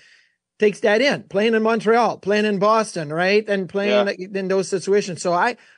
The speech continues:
Speaker 1: I expect good. I expect something really good from Levi tonight because of that.
Speaker 2: Well, I don't know, Brian probably wants to wrap this up, but I'll tell you what, that's a good point. Uh, every time we've gone into a rink, say, for the first time, not that Zach Benson's been a problem, but I would think for guys,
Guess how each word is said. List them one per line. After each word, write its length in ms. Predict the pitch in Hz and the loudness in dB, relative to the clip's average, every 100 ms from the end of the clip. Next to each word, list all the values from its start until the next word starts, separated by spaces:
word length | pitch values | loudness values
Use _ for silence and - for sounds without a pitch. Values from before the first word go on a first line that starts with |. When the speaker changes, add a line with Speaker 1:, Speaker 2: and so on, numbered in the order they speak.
| - | -2
Speaker 1:
I 140 | 269 | 0
expect 380 | 277 - 220 160 | 0 0 -4 -2
good. 320 | 147 214 165 117 | 4 4 4 0
I 120 | 214 | -2
expect 300 | 254 254 185 | 0 -2 -4
something 300 | 208 175 180 | -4 -4 0
really 220 | 185 190 | 0 0
good 200 | 165 180 | 0 -2
from 160 | 175 156 | -4 -4
Levi 300 | 165 160 151 | -2 -2 -6
tonight 280 | 156 151 147 | -8 -10 -10
because 280 | 143 156 143 | -10 -10 -10
of 100 | 127 | -12
that. 220 | 120 - _ _ - | -14 -16 _ _ 0
Speaker 2:
Well, 240 | 185 190 - | 4 4 2
I 100 | 151 | -2
don't 140 | 165 | 0
know, 100 | 160 | -2
Brian 300 | 139 139 143 | 0 0 -2
probably 220 | 156 139 | -4 -4
wants 160 | 139 127 | -4 -6
to 40 | |
wrap 160 | 139 135 | -4 -4
this 160 | 139 214 | -4 -4
up, 160 | 190 | -4
but 160 | 165 147 | -6 -8
I'll 100 | 151 | -8
tell 140 | 143 175 | -6 -4
you 80 | 175 | 0
what, 160 | 185 | 0
that's 160 | 160 165 | -2 -4
a 80 | 165 | -4
good 180 | 170 | -6
point. 340 | - 185 165 - | -6 -6 -6 -6
Uh, 280 | 139 135 135 | -4 -2 -2
every 180 | 151 175 | -4 -8
time 220 | 185 180 | -6 -8
we've 100 | 175 | -6
gone 180 | 151 156 | -2 -2
into 160 | 151 143 | -2 -4
a 80 | 139 | -4
rink, 220 | 139 135 | -4 -8
say, 180 | - 143 | -8 -8
for 120 | 135 | -8
the 60 | |
first 300 | 120 147 127 | -6 -6 -6
time, 440 | - 131 123 120 113 | -6 -6 -6 -8 -6
not 180 | 131 - | -6 -6
that 120 | 110 | -4
Zach 220 | 117 104 | -4 -4
Benson's 360 | 107 110 120 104 | -8 -8 -10 -6
been 100 | 117 | -6
a 60 | |
problem, 480 | - 110 104 113 107 | -2 0 0 -2 -2
but 160 | 120 123 | -2 0
I 80 | |
would 160 | 160 160 | -2 -4
think 180 | 165 139 | -6 -6
for 80 | 147 | -2
guys, 480 | 147 160 139 - | 0 0 -2 -10